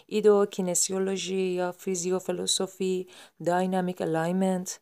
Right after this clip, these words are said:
ری ایژوکیشن و نیوروماسکولر. من می‌خوام چند تا تعریف از ایدوکنسیس، اه، براتون بگم که یه جورایی تعریف این واژه‌هایی که الان براتون نام بردم می‌تونه باشه.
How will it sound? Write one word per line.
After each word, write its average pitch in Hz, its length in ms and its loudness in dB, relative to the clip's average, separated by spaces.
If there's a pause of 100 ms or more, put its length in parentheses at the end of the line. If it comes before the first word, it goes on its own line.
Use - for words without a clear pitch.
(140)
ری 180 340 -2
ایژوکیشن 202 840 -2 (380)
و 185 260 2
نیوروماسکولر. 196 1000 2 (1120)
من 220 140 0
می‌خوام 254 440 -2
چند 233 240 -4
تا 269 120 -6
تعریف 220 500 0
از 220 460 0
ایدوکنسیس، 180 1200 0
اه، 165 340 0
براتون 180 520 -4
بگم 208 600 0
که 196 100 -6
یه 190 200 0
جورایی 185 500 -2
تعریف 180 440 -4
این 185 220 -4
واژه‌هایی 165 540 -4
که 175 180 -6
الان 160 220 -6
براتون 160 320 -12
نام 156 220 -10
بردم 160 420 -10
می‌تونه - 300 -10
باشه. - 340 -10